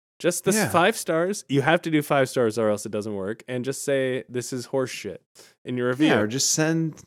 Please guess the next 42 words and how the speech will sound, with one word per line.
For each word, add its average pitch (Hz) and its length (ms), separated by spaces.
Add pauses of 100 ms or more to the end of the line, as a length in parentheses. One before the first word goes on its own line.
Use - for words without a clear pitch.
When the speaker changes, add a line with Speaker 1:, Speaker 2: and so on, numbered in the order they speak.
(100)
Speaker 2:
you 156 180
know, 123 120
just 139 180
send 135 260
us 135 140
checks. - 380
Speaker 1:
Send 185 280
us 233 180
your 170 120
best 131 480
idiom 107 520 (120)
in 113 160
your 107 180
review 113 280
Speaker 2:
Send 160 160
Speaker 1:
to 185 60
Speaker 2:
us 117 120
most 104 380
of 123 80
Speaker 1:
iTunes. 113 40
Speaker 2:
your 123 140
paycheck 98 400
Speaker 1:
Yes. 98 200
Speaker 2:
or, 71 300
you 82 120
know, - 80
Speaker 1:
Go 143 120
to 180 80
Speaker 2:
whatever. 135 120 (140)
Speaker 1:
iTunes, 185 400
give 127 140
us 113 140
five 139 340
stars, 127 560 (380)
or 127 100
else 117 180
we'll 120 80
kill 123 240
you, 120 220
and 123 340
then, 135 380
uh, 127 680